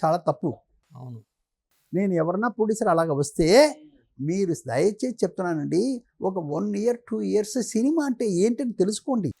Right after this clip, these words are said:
Speaker 2: అదే.
Speaker 1: తర్వాత ప్రొడ్యూసర్ అవ్వండి.
Speaker 3: అదే.
Speaker 1: అప్పుడే మీరు సక్సెస్ ఇవ్వగలుగుతారు. ఏదో డబ్బు ఉంది అది పెడితే అయిపోతుందంటే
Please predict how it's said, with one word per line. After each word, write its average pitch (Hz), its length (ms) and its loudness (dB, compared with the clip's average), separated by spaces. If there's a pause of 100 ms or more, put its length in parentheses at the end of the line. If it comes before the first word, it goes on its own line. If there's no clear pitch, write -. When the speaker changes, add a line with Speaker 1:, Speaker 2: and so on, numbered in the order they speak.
Speaker 2:
అదే. 139 220 -6 (680)
Speaker 1:
తర్వాత 320 360 2
ప్రొడ్యూసర్ 226 400 -4
అవ్వండి. 135 300 -2
Speaker 3:
అదే. - 400 -20 (640)
Speaker 1:
అప్పుడే 285 320 0
మీరు 302 200 0
సక్సెస్ 208 420 -6
ఇవ్వగలుగుతారు. 160 1040 0 (240)
ఏదో 202 180 8
డబ్బు 208 380 6
ఉంది 196 500 4 (120)
అది 202 140 4
పెడితే 185 640 2
అయిపోతుందంటే 165 1000 -2